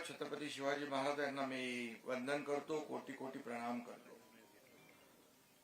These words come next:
दरवर्षीप्रमाणे याही वर्षी शिवनेरीवर शिवजन्मोत्सव मोठ्या उत्साहात, जल्लोषात आपण साजरा करतो. महाराष्ट्राचं नाही तर अखंड हिंदुस्थानचं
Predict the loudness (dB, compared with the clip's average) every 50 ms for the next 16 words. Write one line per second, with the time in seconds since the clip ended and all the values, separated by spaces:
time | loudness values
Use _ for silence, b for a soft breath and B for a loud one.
0 | -20 -20 -20 -20 -20 -20 -8 6 12 12 12 12 12 12 10 8 6 4 4 8
1 | 10 10 10 10 10 8 8 10 10 10 10 10 10 8 6 4 4 2 0 2
2 | 4 4 4 4 2 0 -2 -6 -10 -16 -20 -20 -16 -12 -8 -4 -2 0 2 4
3 | 4 4 4 6 8 10 10 12 10 10 8 4 -2 -2 -2 0 2 2 2 2
4 | 2 2 0 0 0 2 2 4 4 4 2 0 0 2 4 4 4 4 0 -2
5 | 2 8 8 10 10 8 4 -2 -2 -2 0 0 2 2 0 2 2 0 2 2
6 | 2 2 2 -2 -4 -4 -2 -2 -2 -2 -2 -4 -6 -6 -10 -12 -12 -14 -16 -18
7 | -18 -20 -20 -20 -20 -20 -20 -20 -20 -20 -20 -20 -20 -20 -20 -20 -20 -20 -20 -20
8 | -20 -20 -20 -20 -20 -20 -20 -20 -20 -20 -20 -20 -20 -20 -20 -20 -20 -20 -20 -20
9 | -20 -20 -20 -20 -20 -20 -20 -20 -8 2 6 10 12 12 12 12 12 12 8 4
10 | 4 2 6 8 8 10 12 12 12 12 12 12 10 8 10 10 10 10 8 8
11 | 4 2 2 6 8 8 8 8 6 4 8 10 12 12 12 12 12 12 8